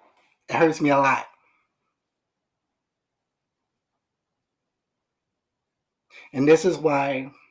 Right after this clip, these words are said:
black creators need to independently create on their own.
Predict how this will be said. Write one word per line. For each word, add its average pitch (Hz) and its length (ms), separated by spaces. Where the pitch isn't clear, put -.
black 143 340
creators 135 800
need 135 320
to 117 640
independently 147 1400
create 160 320
on 156 180
their 156 140
own. 156 400